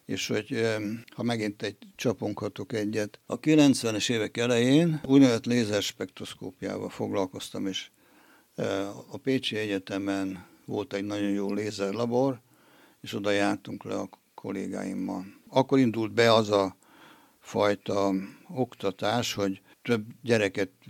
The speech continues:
vegyünk fel az egyetemre, több szakot indítsunk, és hát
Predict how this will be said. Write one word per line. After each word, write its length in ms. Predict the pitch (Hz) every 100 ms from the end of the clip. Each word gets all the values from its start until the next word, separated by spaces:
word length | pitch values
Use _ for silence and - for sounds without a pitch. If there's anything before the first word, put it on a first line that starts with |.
| - -
vegyünk 360 | 110 104 101 90
fel 180 | 95
az 120 | 98 101
egyetemre, 960 | 117 110 - 101 104 101 101 101 98 98
több 180 | - 113
szakot 420 | - 98 - 95
indítsunk, 920 | 117 123 117 117 - 104 101 95 - _ _ - - - _
és 180 | - -
hát 240 | 151 147